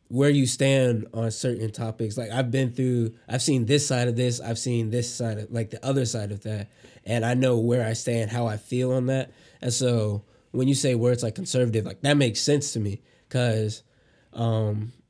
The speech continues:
it's like as you live life, you kinda have more time, like, "I know where I stand here, I know where I stand that, stand there," and it kinda makes kind of that, um, that line of who you are, if that makes sense.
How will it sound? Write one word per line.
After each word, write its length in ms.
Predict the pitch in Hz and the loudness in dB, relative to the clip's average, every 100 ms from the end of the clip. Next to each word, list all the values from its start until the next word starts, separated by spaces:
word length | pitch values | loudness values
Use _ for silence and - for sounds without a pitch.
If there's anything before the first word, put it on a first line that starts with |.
| _ - | _ -4
it's 140 | 143 | 2
like 120 | 156 | 2
as 240 | 123 139 139 | 4 2 4
you 80 | 135 | 4
live 220 | 135 117 | 4 2
life, 400 | 127 139 147 - _ _ _ - | 2 2 0 -6 _ _ _ -6
you 60 | 123 | -2
kinda 600 | 156 123 123 117 110 110 _ - | 0 2 2 2 0 -4 _ -6
have 260 | 131 123 | -2 0
more 160 | 120 123 | 2 0
time, 300 | 120 120 110 | 0 -2 -2
like, 260 | 101 87 - | -4 -10 -8
"I 100 | 120 | -4
know 240 | 123 123 | 0 0
where 160 | 120 110 | 0 -2
I 20 | |
stand 320 | 113 123 117 | -4 -2 0
here, 300 | 110 135 110 98 | 2 2 0 0
I 60 | |
know 140 | 117 123 | -2 0
where 80 | 113 | -2
I 40 | |
stand 400 | - 120 110 107 | -2 -2 -2 -4
that, 380 | 117 113 - - | -4 -6 -8 -8
stand 380 | - 131 117 110 | 0 2 4 2
there," 240 | 123 113 | 2 0
and 80 | 113 | -4
it 60 | 113 | -4
kinda 240 | 131 117 | -2 -2
makes 480 | 104 110 107 - - _ _ _ _ | -2 -4 -6 -12 -16 _ _ _ _
kind 220 | - 117 | -6 -2
of 100 | 107 | -2
that, 140 | 107 104 | -4 -4
um, 460 | 104 104 107 104 131 _ _ - | -4 -4 -4 -8 -12 _ _ -8
that 220 | 120 104 | -4 -2
line 340 | 104 110 117 | -2 0 -2
of 120 | 110 107 | -4 -4
who 120 | 117 | -4
you 240 | 107 107 | -2 -2
are, 220 | 107 107 113 _ | -2 -4 -10 _
if 140 | 110 113 | -10 -4
that 140 | 113 | -4
makes 240 | 107 113 - | -4 -6 -8
sense. 400 | 117 - - | -12 -12 -20